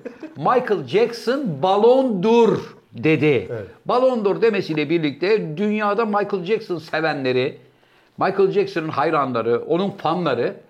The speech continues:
Speaker 2: Evet.
Speaker 1: kıyameti kopardılar. "Vay sen nasıl Michael'a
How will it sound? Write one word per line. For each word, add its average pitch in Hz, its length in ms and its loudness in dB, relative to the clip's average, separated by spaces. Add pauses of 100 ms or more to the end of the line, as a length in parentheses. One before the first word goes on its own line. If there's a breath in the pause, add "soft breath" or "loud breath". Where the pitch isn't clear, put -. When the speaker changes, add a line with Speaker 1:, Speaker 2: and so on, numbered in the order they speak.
Speaker 2:
Evet. 104 120 -4 (160)
Speaker 1:
kıyameti 220 480 0
kopardılar. 151 560 -2
"Vay 180 380 0
sen 165 360 -4
nasıl 185 320 -4
Michael'a 165 720 -4